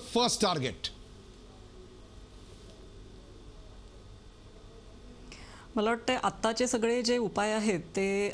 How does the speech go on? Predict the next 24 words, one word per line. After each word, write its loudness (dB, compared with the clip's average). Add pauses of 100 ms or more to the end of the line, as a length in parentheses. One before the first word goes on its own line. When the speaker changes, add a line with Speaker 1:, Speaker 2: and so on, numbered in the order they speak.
Speaker 2:
आगीच्या 4
बंबाप्रमाणे 4
आहेत. 0
आपण 2 (100)
आग 6
विझवायला 4
जातोय 0 (420)
आणि 4
ते 6
करणं 4
आवश्यकच 4
आहे. 0
म्हणजे 4
आपले 4
आयसीडीएस 4
under 2
चालणारे 4
programs 4
असतील, 4 (420)
अ, 4
माध्यान्ह 6
भोजनाचा 4
कार्यक्रम 4
असेल, 0